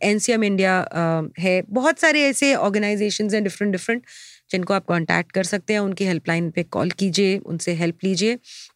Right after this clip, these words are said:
और, अ, दूसरा मैसेज उन औरतों के लिए जो अपने, अ, अपने, अ, पावर्स को मिसयूज़ करती हैं, उनको सिर्फ मैं एक ही बात बोलना चाहूँगी शायद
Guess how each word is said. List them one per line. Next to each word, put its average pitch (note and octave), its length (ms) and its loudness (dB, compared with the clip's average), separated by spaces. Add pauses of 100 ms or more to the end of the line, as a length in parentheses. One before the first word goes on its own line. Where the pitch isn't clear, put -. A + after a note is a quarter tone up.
(680)
और, F3 420 0
अ, E3 520 0 (520)
दूसरा G#3+ 300 2
मैसेज B3 800 2 (160)
उन A3 160 0
औरतों F#3 340 0
के A3 140 2
लिए A3+ 200 4
जो G#3 160 2
अपने, G3+ 560 2 (220)
अ, D#3+ 400 0 (640)
अपने, F3 560 0
अ, D3+ 420 -4
पावर्स F3 460 0
को G3 120 0
मिसयूज़ G3 480 0
करती E3+ 340 -2
हैं, G3 160 0 (1300)
उनको A#3 320 2
सिर्फ C4 460 0
मैं C4 100 4
एक A3+ 140 2
ही A3 80 -2
बात G#3 160 2
बोलना E3 320 0
चाहूँगी D#3+ 380 -2
शायद D#3+ 420 -2